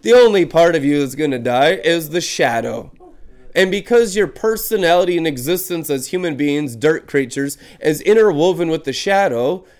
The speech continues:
you feel like you're gonna die. But the only part that's gonna die is Satan in you.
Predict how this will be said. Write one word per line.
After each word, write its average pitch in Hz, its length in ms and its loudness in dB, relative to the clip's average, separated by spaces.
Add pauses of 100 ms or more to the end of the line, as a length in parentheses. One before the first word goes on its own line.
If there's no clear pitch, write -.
(160)
you 202 200 -4
feel 240 240 -6
like 202 240 0
you're 190 140 0
gonna 185 220 -2
die. 185 320 0
But 170 160 -6
the 180 140 -2
only 214 320 0
part - 300 -2
that's 165 160 -8
gonna 180 240 -2
die 160 340 2 (220)
is 196 200 -2
Satan 180 680 -2
in 147 220 0
you. 123 260 0